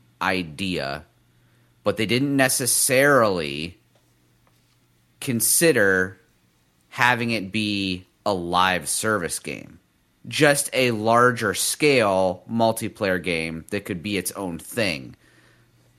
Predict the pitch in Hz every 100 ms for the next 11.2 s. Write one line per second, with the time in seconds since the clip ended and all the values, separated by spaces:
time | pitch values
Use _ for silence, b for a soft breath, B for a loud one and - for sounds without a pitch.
0 | _ 120 123 120 117 113 110 107 - -
1 | _ _ _ _ _ _ _ _ _ _
2 | _ _ _ _ _ _ _ _ _ _
3 | _ 107 110 - 143 135 - 127 104 117
4 | 120 127 127 117 113 104 101 104 101 95
5 | 104 101 101 95 92 - - b b b
6 | b b _ 113 104 95 - - - 165
7 | 110 107 - - - - _ _ _ _
8 | _ _ _ _ _ _ _ _ _ -
9 | 117 - 139 117 107 92 110 104 101 107
10 | 104 95 98 92 90 87 - 104 95 92
11 | 92